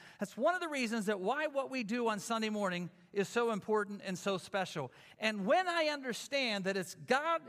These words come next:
who is the convener of this organization, that God is the one who calls us together, that God is the one who wants us to come and to hear from him, that God is the one who wants to meet with us so that we can tell him how much we adore him,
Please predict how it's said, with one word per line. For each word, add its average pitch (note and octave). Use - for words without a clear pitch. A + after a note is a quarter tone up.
who A3+
is A3+
the G3
convener C4+
of G3+
this F3
organization, D3
that G#3+
God D4+
is C#4+
the A#3+
one B3
who A3
calls B3
us A3+
together, E3
that G3+
God F4
is D#4
the B3
one A3
who G#3
wants G#3
us F#3
to F#3
come G#3
and G3+
to F#3+
hear G3
from F#3+
him, D#3
that G3+
God E4
is E4
the D4+
one C#4
who A#3+
wants A#3
to G3+
meet C#4
with A#3
us F#3+
so G#3
that F#3+
we B3
can A#3
tell G#3+
him D#4+
how A3
much G3
we F#3+
adore E3+
him, D#3+